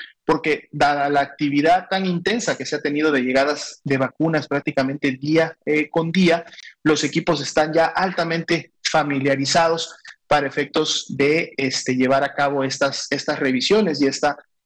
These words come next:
y esta validación. Recordemos que una vez que los envíos de granel se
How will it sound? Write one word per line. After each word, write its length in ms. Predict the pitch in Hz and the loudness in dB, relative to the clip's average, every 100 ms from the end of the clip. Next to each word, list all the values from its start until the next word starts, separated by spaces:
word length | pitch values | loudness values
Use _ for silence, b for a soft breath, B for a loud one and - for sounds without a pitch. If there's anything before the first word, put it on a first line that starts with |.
| - | 0
y 120 | 143 | 2
esta 220 | - 151 | 2 0
validación. 640 | 139 123 123 123 - 101 - - | -2 -2 -2 -2 -2 -4 -6 -4
Recordemos 560 | 143 147 151 170 170 | 0 2 2 0 -2
que 120 | - | -2
una 140 | 151 151 | -2 2
vez 280 | 160 160 - | 2 0 -2
que 300 | 147 165 190 B B - | 0 0 -2 B B -2
los 520 | 135 143 143 151 - | 2 4 4 4 2
envíos 440 | 131 135 156 156 147 | -2 0 2 0 0
de 120 | 147 | 0
granel 520 | 147 156 165 160 - _ | 0 0 0 0 -4 _
se 680 | - - 123 123 113 101 101 | -4 -2 0 0 0 -4 -8